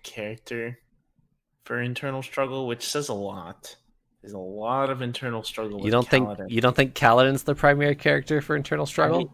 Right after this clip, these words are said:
Speaker 1: I understand, yes, I understand that Kaladin has immense internal struggle, but I think Dalinar is more so because, well, simply if we're comparing internal versus external struggle, 'cause Kaladin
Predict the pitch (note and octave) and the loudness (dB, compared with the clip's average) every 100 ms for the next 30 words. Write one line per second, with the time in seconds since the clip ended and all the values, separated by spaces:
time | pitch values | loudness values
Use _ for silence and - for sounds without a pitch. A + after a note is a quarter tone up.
0 | _ C3 - - D#3 E3 - D3 C3 B2 | _ -8 -8 -6 -4 -4 -4 -4 -2 -4
1 | A#2+ - A2 G#2 - G#2+ A2+ A#2+ - A2+ | -4 -8 -8 -8 -6 -6 -6 -6 -6 -6
2 | A2 G#2 - G#2+ G2+ G2+ G2+ G#2 F#2+ F#2+ | -8 -10 -12 -10 -8 -10 -12 -12 -10 -10
3 | F#2+ - - _ _ _ - G#2 G#2 G#2 | -12 -14 -18 _ _ _ -14 -10 -10 -10
4 | F2+ - A2+ G#2 - G#2 G2 - - F#2+ | -10 -12 -12 -14 -12 -12 -12 -14 -12 -12
5 | F2 E2+ - _ _ _ _ _ - G2+ | -10 -12 -14 _ _ _ _ _ -10 -6
6 | A2+ D3 C#3 C3 B2 B2+ A#2+ G#2+ G#2 - | -4 -4 -6 -4 -4 -4 -6 -6 -8 -10
7 | G2+ G2+ G#2 G#2+ - - F2+ D#2+ G#2+ G#2 | -12 -8 -6 -6 -8 -8 -8 -10 -12 -14
8 | - D#3 B2+ G2+ F#2+ - - _ _ _ | -8 -2 -2 -2 -6 -10 -12 _ _ _
9 | _ _ _ _ B2 A#2 - - D3 D3 | _ _ _ _ -8 -8 -6 -4 -4 -2
10 | D3 A2+ A2+ A#2+ G#2+ A2+ G2+ A#2+ G#2 G#2 | -2 0 -2 -6 -8 -10 -10 -6 -6 -6
11 | G2 G2 - _ _ _ _ _ _ A#2+ | -8 -12 -16 _ _ _ _ _ _ -10
12 | A2 A#2+ G#2+ G2+ G#2 - G2+ F#2+ - - | -8 -6 -6 -8 -10 -10 -10 -10 -10 -14
13 | D#2 E2+ - D#2+ - D2+ G2 - G#2+ G2+ | -16 -16 -14 -14 -12 -14 -14 -14 -12 -10
14 | - C3+ C#3 B2+ B2 | -4 -2 0 -2 -4